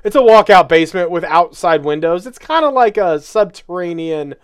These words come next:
uh, subterranean, you know, living room is kinda how I like to view it. But, no, I mean, hey, this was the week.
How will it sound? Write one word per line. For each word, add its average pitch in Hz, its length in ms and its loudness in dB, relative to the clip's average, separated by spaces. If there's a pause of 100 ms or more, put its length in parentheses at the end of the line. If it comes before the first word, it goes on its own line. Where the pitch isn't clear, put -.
(380)
uh, 131 480 2
subterranean, 156 1200 -4 (360)
you 160 80 -14
know, 147 140 -4
living 143 320 -2
room 110 220 -16
is 110 100 -20
kinda 127 220 -12
how 117 140 -6
I - 20 -12
like 117 160 -12
to 113 100 -18
view 113 280 -12
it. 107 120 -18
But, 123 300 -4 (500)
no, 180 160 4
I 185 140 6
mean, 208 140 0
hey, 147 420 0
this 175 180 -4
was 208 140 -6
the 170 100 -4
week. 151 420 -4